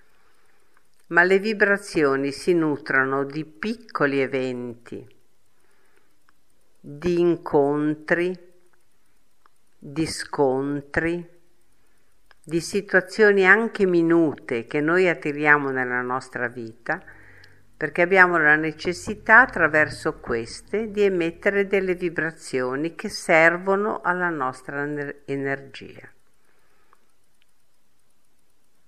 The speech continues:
Non ragioniamo solo sui grossi eventi, ragioniamo sulla quotidianità,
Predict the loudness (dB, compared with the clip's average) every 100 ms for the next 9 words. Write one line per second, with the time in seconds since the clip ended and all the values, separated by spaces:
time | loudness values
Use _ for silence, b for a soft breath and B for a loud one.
0 | -20 -20 -20 -12 -2 2 4 4 4 2
1 | 2 2 0 0 -4 -10 -6 -2 0 0
2 | -2 -2 -4 -10 -20 -20 -20 -20 -8 -6
3 | -2 -2 -2 -4 -6 -6 -6 -8 -10 -16
4 | -18 -20 -20 -20 -20 -20 -20 -20 -20 -20
5 | -20 -20 -20 -20 -20 -20 -20 -20 -20 -20
6 | -20 -20 -20 -20 -20 -2 2 2 2 2
7 | 6 8 6 2 -2 -4 -6 -2 2 2
8 | 0 -2 -2 -2 -4 0 2 2 0 -6
9 | -4 -4